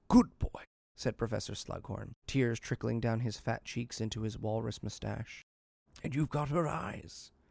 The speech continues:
Just don't think too badly of me once you've seen it." Bravery in the Harry Potter series is often misused.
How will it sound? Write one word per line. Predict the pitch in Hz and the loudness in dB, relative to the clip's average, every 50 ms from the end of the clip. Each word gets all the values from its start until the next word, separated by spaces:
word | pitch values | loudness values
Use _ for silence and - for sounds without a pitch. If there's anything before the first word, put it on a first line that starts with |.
| - - - - | -20 -20 -20 -4
Just | - 202 202 - - - | 0 2 4 4 2 2
don't | - 170 170 175 143 - - - - - _ - - - | 0 2 2 2 0 -2 -8 -12 -14 -16 _ -20 -20 -4
think | - 160 156 156 - - | 0 0 0 0 -2 -4
too | - - 135 135 135 127 - | -4 -2 -2 -2 -2 -2 -2
badly | 110 107 104 107 - - 110 113 113 | -2 0 0 -2 -4 -4 -4 -4 -4
of | 110 120 - | -6 -6 -8
me | - 120 120 120 113 110 107 113 - - - - - _ _ _ - | -6 -6 -6 -6 -6 -8 -12 -16 -20 -20 -20 -20 -20 _ _ _ -8
once | - 117 117 - - - | -6 -6 -6 -6 -8 -8
you've | - 110 113 - | -10 -8 -8 -8
seen | - - - - - - | -8 -8 -8 -10 -12 -14
it." | - - - - - - - _ _ _ _ _ _ _ _ _ _ _ _ _ _ _ _ _ _ _ _ _ _ _ _ _ _ _ _ _ - - - | -18 -20 -20 -20 -20 -20 -20 _ _ _ _ _ _ _ _ _ _ _ _ _ _ _ _ _ _ _ _ _ _ _ _ _ _ _ _ _ -16 0 4
Bravery | 147 151 151 160 165 143 143 139 131 123 120 117 - - - - _ - - - - - | 4 6 6 6 4 2 2 0 0 -2 -4 -6 -10 -16 -20 -20 _ -20 -20 -12 -2 0
in | 139 139 131 | 2 4 4
the | 127 | 2
Harry | 113 123 123 127 123 | 2 0 0 0 0
Potter | 120 - 127 117 120 120 110 | 0 -2 -2 -2 -2 -2 -4
series | - - 120 120 113 113 117 120 117 113 - - - - _ _ | -4 -4 -4 -4 -4 -4 -4 -6 -6 -8 -10 -10 -12 -14 _ _
is | - 123 120 117 117 120 117 - - - - - - - - - - - - | -4 -4 -2 -2 -2 -4 -6 -8 -10 -10 -12 -14 -18 -20 -20 -20 -20 -8 -2
often | 127 123 123 - 143 139 135 | -2 -2 0 0 -2 -2 0
misused. | 131 120 - - 117 113 - - - - - - | -2 -2 -4 -6 -6 -8 -8 -8 -10 -12 -12 -12